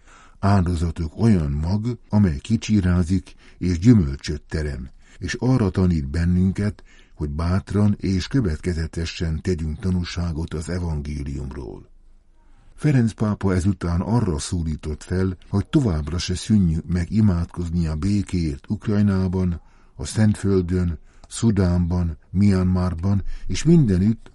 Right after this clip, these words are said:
ahol az emberek háborútól szenvednek. A Szent Atya a zarándokok között köszöntötte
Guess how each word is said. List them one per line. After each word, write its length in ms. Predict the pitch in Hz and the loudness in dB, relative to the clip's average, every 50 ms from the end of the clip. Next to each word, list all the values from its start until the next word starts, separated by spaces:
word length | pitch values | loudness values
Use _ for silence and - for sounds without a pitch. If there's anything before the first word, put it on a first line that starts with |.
| - - | -20 -6
ahol 240 | - 104 101 104 92 | -2 2 4 4 4
az 120 | 92 90 101 | 4 4 4
emberek 580 | 117 113 113 95 92 87 87 85 78 - - - | 4 4 6 4 2 2 0 -2 -2 -6 -12 -10
háborútól 720 | - - 123 123 110 87 87 82 78 82 80 - 85 82 78 | -4 0 0 0 0 0 -2 -2 -2 -4 -4 -4 -4 -4 -4
szenvednek. 840 | - - - 71 73 73 71 65 65 67 65 60 - - - - - - - _ - - - - - - - - - | -6 -6 -8 -8 -8 -10 -10 -12 -12 -12 -14 -14 -14 -18 -20 -20 -20 -20 -20 _ -20 -20 -20 -20 -20 -20 -20 -6 -4
A 60 | 117 | -2
Szent 280 | - 151 160 165 143 | 2 4 4 4 4
Atya 240 | - 113 101 - 95 | 4 2 2 2 2
a 40 | 87 | 2
zarándokok 680 | 82 117 127 107 92 80 76 71 76 76 - 82 - | 4 4 4 4 2 0 0 -2 -6 -8 -8 -10 -4
között 340 | - 113 110 110 107 101 - | -2 0 2 2 0 0 0
köszöntötte 800 | - 151 139 - 92 82 80 - 87 87 - - - 98 95 - | -2 -2 0 2 0 0 0 0 -2 -4 -4 -2 -2 -2 -2 -2